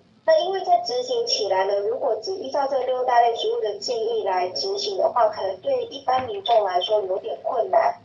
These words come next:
那因此呢，在我的餐盘的这个推动上面呢，其实就有点仿照二零一零年美国的这个 My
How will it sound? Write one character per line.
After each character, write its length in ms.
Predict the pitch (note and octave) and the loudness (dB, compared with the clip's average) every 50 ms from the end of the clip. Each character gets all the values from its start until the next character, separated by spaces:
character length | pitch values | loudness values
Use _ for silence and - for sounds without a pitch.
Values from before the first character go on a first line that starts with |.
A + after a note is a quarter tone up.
| _ _ _ - _ _ _ _ | _ _ _ -20 _ _ _ _
那 160 | - F4+ E4+ | 4 6 6
因 160 | F4 F4 F4 - | 6 4 0 -6
此 140 | - C4+ | -6 0
呢， 200 | G#3+ G#3+ G#3+ - | 4 6 6 6
在 260 | - D4 D4 C#4+ C#4 A#3+ | 6 4 4 4 4 2
我 160 | G#3 G#3+ G3+ | 2 2 4
的 160 | G#3+ G#3+ A3 | 4 4 4
餐 280 | - A3 - C4+ C#4 C4+ | 2 0 0 0 -2 0
盘 220 | A#3+ A#3 G#3+ G#3 | 2 2 4 4
的 100 | G#3+ G#3 | 4 2
这 100 | G3+ C4 | 2 2
个 120 | C4 A#3 A3 | 2 2 0
推 260 | - - C4 B3+ C4 | 0 0 -2 -2 0
动 240 | C4 C#4+ C4 B3 A#3+ | 0 0 0 0 0
上 280 | A#3+ - C4+ B3+ B3 B3 | 0 0 0 2 2 2
面 180 | B3 A#3+ A3+ | 0 0 0
呢， 260 | G#3+ G#3+ G#3 G#3 G#3+ - - - - _ | 2 2 2 0 -2 -6 -12 -18 -8 _
其 160 | - G3+ - | -2 -2 0
实 140 | - C#4 C4+ | 0 -2 -2
就 180 | F3+ B3 E4 D4 | 0 2 2 2
有 160 | C4+ A#3+ A3+ | 2 0 -2
点 280 | A3+ A3 G#3 G3+ - - | -2 -2 -4 -4 -2 0
仿 240 | - - - F3+ - | 0 0 0 -2 -4
照 420 | - C4+ B3+ B3+ A#3+ A3+ E4 E4 - - - _ | -2 0 2 4 6 6 6 4 2 -4 -6 _
二 140 | - D#4+ E4+ | 2 2 4
零 200 | D4 B4+ B4 - - | 4 2 0 0 -2
一 220 | - - - C#5 | -4 -4 -2 -2
零 200 | F#4+ A#3+ A3 A3 | -2 -2 -2 -2
年 220 | A3 G#3 G3 F#3+ F#3+ | -2 0 0 0 0
美 220 | G3+ G3+ F#3+ F#3 | 0 -2 -2 0
国 260 | F#3 - F#3+ F#3+ G3+ | 0 0 0 2 0
的 160 | G#3 A3+ A3 G#3+ | 0 0 0 0
这 120 | A3 C4 | 0 2
个 160 | B3 A3+ G#3+ G3+ | 4 4 4 4
My 240 | G#3 G#3 G3+ G3 | 2 0 -2 -2